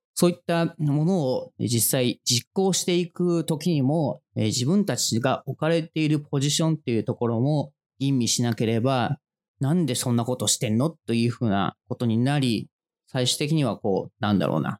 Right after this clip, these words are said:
反発を生んでしまうというふうなところもあったりもするので、えー、自分たちが置かれているポジションっていうものをまず考慮した行動を取ること。そして、えー、それがまあ、果たして正しいのかどうかですよね。あの、仕方ないからそのポジションになって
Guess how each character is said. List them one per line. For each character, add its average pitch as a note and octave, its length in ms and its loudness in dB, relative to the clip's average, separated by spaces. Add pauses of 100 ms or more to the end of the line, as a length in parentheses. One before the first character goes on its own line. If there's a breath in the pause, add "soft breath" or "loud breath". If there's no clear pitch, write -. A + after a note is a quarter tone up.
反 D3 200 0
発 D#3+ 320 0
を B2+ 240 -2
生 C#3 120 2
ん C#3 40 2
で C3 100 0
し C3+ 140 0
ま C#3 80 0
う D3 60 -2
と A#2 120 -4 (140)
い B2+ 80 2
う B2+ 60 2
ふ - 80 -2
う A#2+ 40 4
な F#2+ 100 0
と A#2 120 -4
こ A2 80 0
ろ F#2+ 80 2
も G2+ 100 2
あ G2+ 60 -2
っ - 40 -10
た - 80 -8
り G#2+ 60 0
も G2+ 100 2
す - 140 0
る A#2 60 2
の G2 120 2
で、 G2+ 280 -2 (360)
え G2+ 80 -2
ー、 - 20 2
自 A#2+ 180 0
分 G#3 80 2
た G3 100 0
ち D3 80 0
が A#2 80 2
置 A2+ 80 -4
か C3 80 0
れ B2+ 80 2
て - 80 0
い B2 40 2
る B2 100 0
ポ B2+ 100 0
ジ B2+ 140 0
シ - 100 0
ョ B2 60 2
ン - 20 2
っ A2 60 0
て C3 80 -4
い - 20 0
う - 20 0
も F#3+ 60 2
の E3 60 2
を - 20 2
ま C3+ 140 0
ず A#2+ 240 -4 (160)
考 - 140 -2
慮 G#2+ 100 2
し - 100 -2
た - 260 0 (100)
行 A#2 220 0
動 A2 120 2
を G2 80 0
取 A#2+ 200 0
る - 60 0
こ - 80 -4
と。 D3+ 160 -8
そ D#3+ 160 0
し - 80 -2
て、 G3+ 340 0 (280)
え B2 80 -2
ー、 - 20 -2
そ F#3 140 0
れ A#3+ 80 0
が A3+ 100 0
ま D#3 140 2
あ、 D3+ 40 0
果 G3+ 200 -4
た A3+ 80 2
し F#3 120 0
て - 60 -4
正 G#3 260 0
し - 40 0
い C4 60 2
の - 80 0
か G#2 80 -4
ど B2 100 0
う - 20 -4
か - 80 -6
で - 80 -6
す - 80 0
よ F3+ 60 4
ね。 C4 220 2
あ A#2+ 120 0
の、 F2+ 300 0
仕 - 120 -2
方 G3 200 0
な A3 100 2
い E3 80 0
か - 80 -4
ら - 80 -2
そ - 100 -2
の A#2 100 2
ポ - 120 -4
ジ A#2 80 2
シ - 100 2
ョ G#2 40 0
ン G2 40 -2
に G2+ 40 0
な G#2 80 2
っ G#2 120 -4
て - 280 -2